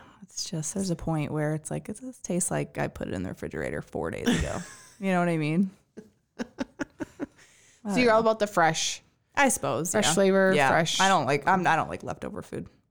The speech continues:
Speaker 1: And then my husband got food poisoning last year from, like, restaurant leftovers. So I think that really kind of
Speaker 2: Put the nail in the coffin
Speaker 1: It was,
Speaker 2: with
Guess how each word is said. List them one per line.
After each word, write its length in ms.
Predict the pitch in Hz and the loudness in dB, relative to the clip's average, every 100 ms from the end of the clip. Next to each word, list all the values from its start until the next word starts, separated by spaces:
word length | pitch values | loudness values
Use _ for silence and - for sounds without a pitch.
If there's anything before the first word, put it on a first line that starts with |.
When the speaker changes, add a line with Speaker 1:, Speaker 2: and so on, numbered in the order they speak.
| _ _ _ _ | _ _ _ _
Speaker 1:
And 100 | 175 | 2
then 60 | 170 | 4
my 80 | 170 | 4
husband 240 | 214 196 | 4 2
got 160 | 160 - | 2 2
food 160 | 214 | 0
poisoning 380 | 190 160 160 151 | 2 0 -2 0
last 280 | 156 180 - | 0 0 0
year 180 | 135 139 | -2 -4
from, 440 | 151 151 135 139 151 | -2 0 0 -2 -4
like, 280 | 135 123 - _ _ _ _ - | -8 -8 -14 _ _ _ _ -2
restaurant 580 | 160 - 151 139 143 - _ _ _ _ - | 0 2 2 2 2 -2 _ _ _ _ -4
leftovers. 680 | 156 143 - 139 139 139 151 | -2 0 0 -2 0 0 0
So 260 | - - 151 | 0 0 -4
I 80 | 147 | -6
think 240 | - - | -8 -8
that 180 | - - | -8 -6
really 240 | 131 82 | -6 -6
kind 300 | - 85 - | -6 -6 -6
of 260 | - 180 - - _ _ _ | -8 -10 -16 -20 _ _ _
Speaker 2:
Put 200 | - 180 | -8 -6
the 80 | 165 | -4
nail 280 | 156 151 151 | -2 0 0
in 120 | 147 | 0
the 80 | 147 | -2
coffin 400 | - 139 147 147 | 0 -2 0 -2
Speaker 1:
It 0 | |
was, 100 | 147 | -2
Speaker 2:
with 260 | 147 - | -4 -6